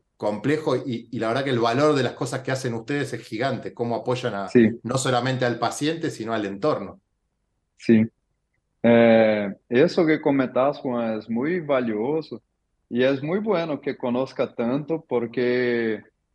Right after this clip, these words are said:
Speaker 2: hay mucha desinformación en ese ambiente, ¿no? Y por ser un trabajo que muchas veces las personas contratan de manera informal, eh,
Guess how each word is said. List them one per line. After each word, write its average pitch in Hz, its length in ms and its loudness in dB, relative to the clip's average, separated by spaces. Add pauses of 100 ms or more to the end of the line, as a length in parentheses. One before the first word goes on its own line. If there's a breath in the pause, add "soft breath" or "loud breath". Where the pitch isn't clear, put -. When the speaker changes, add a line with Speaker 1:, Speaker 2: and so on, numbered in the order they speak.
(200)
Speaker 2:
hay 131 160 0
mucha 156 400 0
desinformación 165 1040 -4
en 117 60 -2
ese 113 580 0
ambiente, 104 600 -4
¿no? 123 400 4
Y 113 80 2
por 143 260 2
ser 165 200 2
un 147 100 -2
trabajo 123 520 4
que - 140 -6
muchas 123 420 -4
veces 123 360 -2
las 117 220 -4
personas 113 760 -4 (400)
contratan 120 640 4
de 120 100 4
manera 113 340 2
informal, 117 720 0 (480)
eh, 123 580 2